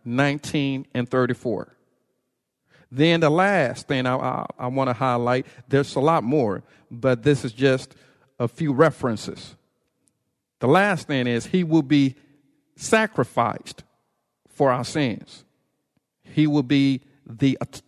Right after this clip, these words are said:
uh, atonement, the, the offering for our sins. We find it again in Isaiah fifty-three, verses five through twelve, which is fulfilled in Romans five, six through eight. Romans five, six through eight. So,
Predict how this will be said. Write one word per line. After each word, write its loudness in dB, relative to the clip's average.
uh, -2
atonement, -2
the, -2
the -4
offering -2
for 0
our 2
sins. -6
We -4
find 2
it 0
again 0
in 0
Isaiah 2
fifty-three, -2
verses -2
five 2
through -4
twelve, 2
which -2
is -6
fulfilled 0
in 0
Romans 2
five, 0
six -2
through 0
eight. 0
Romans -2
five, -2
six -4
through -2
eight. 0
So, 2